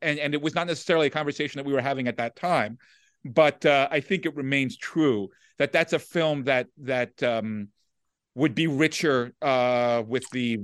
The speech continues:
voice of an African-American woman behind the camera.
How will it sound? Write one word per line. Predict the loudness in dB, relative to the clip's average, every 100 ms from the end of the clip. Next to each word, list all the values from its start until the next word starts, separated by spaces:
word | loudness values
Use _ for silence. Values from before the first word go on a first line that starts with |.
| -4
voice | 0 0 0
of | -2 -2
an | -4
African-American | -4 -4 -4 -8 -4 -2 -4 -4 -6
woman | -6 -6 -6
behind | -6 -6 -8 -8
the | -12 -12
camera. | -8 -6 -8